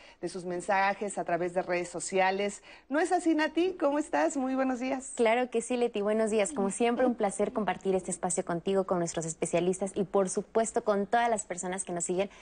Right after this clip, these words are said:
Speaker 2: a través de la señal del once. Como bien lo decía Leti, yo voy a estar muy atenta de todas sus sugerencias, sus comentarios y las preguntas que nos compartan a lo largo de esta emisión.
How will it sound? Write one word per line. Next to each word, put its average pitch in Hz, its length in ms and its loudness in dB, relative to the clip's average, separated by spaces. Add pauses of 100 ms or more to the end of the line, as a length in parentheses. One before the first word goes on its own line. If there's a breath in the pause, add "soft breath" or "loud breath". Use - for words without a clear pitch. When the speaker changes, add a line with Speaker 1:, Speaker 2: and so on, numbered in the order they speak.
(160 loud breath)
Speaker 2:
a 190 140 -4
través 202 340 4
de 220 100 4
la 196 120 2
señal 180 340 -2
del 180 140 2
once. 175 180 -2
Como 202 220 0
bien 247 160 2
lo 294 60 2
decía 220 260 2
Leti, 190 260 2
yo 196 100 4
voy 208 140 4
a - 20 2
estar 190 300 -2
muy 226 260 2
atenta 190 400 0
de 170 80 2
todas 175 240 0
sus 170 140 -10
sugerencias, 175 560 -2
sus 180 140 -8
comentarios 170 580 0
y 202 80 -2
las 170 220 -2
preguntas 226 520 0
que 220 100 -2
nos 175 120 0
compartan 175 480 -2 (320 loud breath)
a 185 80 0
lo 190 120 6
largo 196 300 2
de 196 80 2
esta 190 200 -2
emisión. 185 400 -2